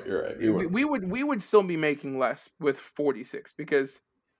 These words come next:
Speaker 2: we
Speaker 1: I know, we would make, we would make, like, we would make a profit. It's
Speaker 2: No, we
Speaker 1: just
Speaker 2: wouldn't.
Speaker 1: Wouldn't we?
Speaker 2: No. Oh, I mean, I, I'd have to see the distribution of lives left,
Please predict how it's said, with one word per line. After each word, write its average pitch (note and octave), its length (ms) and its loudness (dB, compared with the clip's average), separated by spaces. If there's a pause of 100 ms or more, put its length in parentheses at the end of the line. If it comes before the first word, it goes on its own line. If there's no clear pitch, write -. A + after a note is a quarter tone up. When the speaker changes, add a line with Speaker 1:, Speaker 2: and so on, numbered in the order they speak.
(120)
Speaker 2:
we C#3+ 360 0
Speaker 1:
I F3 60 12
know, F#3+ 200 12
we C#3+ 180 8
would A3+ 160 6
make, D#3 340 2
we C3 160 8
would E3+ 260 12
make, A#2 480 2 (100)
like, G#2 160 0
we A2+ 80 2
would B2+ 80 4
make C3 120 0
a G2+ 60 4
profit. F2 580 -2 (400)
It's G2+ 120 2
Speaker 2:
No, A2+ 60 6
we - 60 4
Speaker 1:
just - 160 -2
Speaker 2:
wouldn't. - 180 -12 (2750)
Speaker 1:
Wouldn't A2 220 -6
we? E3 140 -10 (540)
Speaker 2:
No. F#3+ 400 -8 (480)
Oh, F#3 100 8
I G3+ 200 8
mean, A#3 180 2
I, G3 280 10
I'd F#3+ 120 8
have G#3 220 6
to F#3+ 100 -8
see G3+ 140 -6
the E3 120 -2
distribution D3 720 -6
of B2+ 160 -8
lives C3+ 560 0
left, - 360 -2